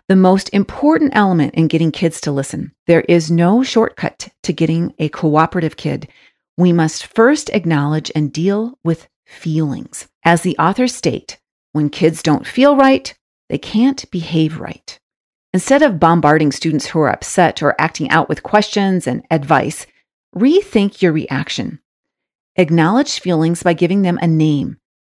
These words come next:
disappointment, frustration, upset. Instead of lecturing or giving advice, listen with full attention, empathize, and relate to how students may feel.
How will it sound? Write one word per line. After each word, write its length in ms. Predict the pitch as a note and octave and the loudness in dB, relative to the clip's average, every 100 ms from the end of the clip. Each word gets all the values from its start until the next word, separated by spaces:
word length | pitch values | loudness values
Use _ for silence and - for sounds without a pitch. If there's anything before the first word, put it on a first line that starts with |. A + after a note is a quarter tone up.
| _ | _
disappointment, 600 | G3 - A#3 D#4 - C4+ _ _ | -6 -4 0 0 -2 -6 _ _
frustration, 600 | F3 - E3 E3+ - - _ - | -6 0 0 0 -6 -14 _ -6
upset. 540 | - - G3+ - - _ _ _ _ _ _ _ - | -4 -2 -2 -2 -14 _ _ _ _ _ _ _ -6
Instead 320 | F3 - C4+ | -4 0 0
of 120 | D4+ E3 | 0 0
lecturing 600 | F3 A3+ - A#3 B3 B3+ | 0 0 0 2 2 2
or 160 | - D#3+ | 0 0
giving 280 | D#3+ C#3+ D3 | 0 0 -2
advice, 560 | D3+ B3 E3+ D#3+ - - _ _ _ - | 2 2 2 0 -8 -18 _ _ _ -8
listen 460 | D#3+ F#3+ - A#3+ F3 | -2 -2 0 0 0
with 160 | D#3 | -2
full 640 | - - F#3+ G3 G#3+ B3 - | -6 2 4 6 4 0 -2
attention, 600 | G3 G#3 F#3 - - - _ _ _ _ - | -2 -2 -2 -2 -8 -10 _ _ _ _ -2
empathize, 680 | G3 B3 C4 B3 B3+ B3+ - | 0 2 4 4 4 0 -2
and 120 | G3 | 0
relate 460 | F3 D#3 F3 A3+ - | 0 2 4 2 -2
to 400 | - F3 D3+ - | -2 0 0 -2
how 280 | - F#3+ B3+ | -4 -2 -2
students 400 | - E3+ F#3 - | -2 -4 -4 -4
may 120 | G3 | -6
feel. 440 | - A#3 A3 - | -4 -4 -4 -6